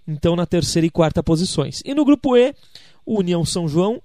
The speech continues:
e o Carga Pesada são os líderes com seis pontos, o Santo André tem três pontos e o Gold's Gym foi a equipe que já está eliminada por W O, então esse grupo liquidado aí com União São João e Carga Pesada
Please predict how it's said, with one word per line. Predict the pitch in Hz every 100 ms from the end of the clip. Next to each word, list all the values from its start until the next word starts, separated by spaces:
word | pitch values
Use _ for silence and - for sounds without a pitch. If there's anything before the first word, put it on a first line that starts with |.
| -
e | 220
o | 196
Carga | 175 160 160
Pesada | 180 151 156 156 165
são | 185
os | 151
líderes | 156 165 156 143
com | - 156
seis | - 185 240 -
pontos, | 202 247 - - - - -
o | 302
Santo | - 190 170
André | 175 160 160 156
tem | 170 151 -
três | 185 240 -
pontos | - 220 285 277 214
e |
o | 190
Gold's | 170 185 160
Gym | 139 165 208 - - -
foi | 180 170
a |
equipe | - 165 -
que | 175
já | 165 170
está | - 175
eliminada | 170 180 180 170 180
por | 185
W | 165 165 165 160
O, | 151
então | 160 156 160 - - -
esse | 156 160 -
grupo | 147 147 - 165 - - - - - - - - - - - - -
liquidado | 180 196 - 185 160 156 160
aí | 165 175
com | 180 170
União | 160 151 160 170
São | - 175
João | 151 160 175
e | 165
Carga | 160 160
Pesada | 170 156 139 147 170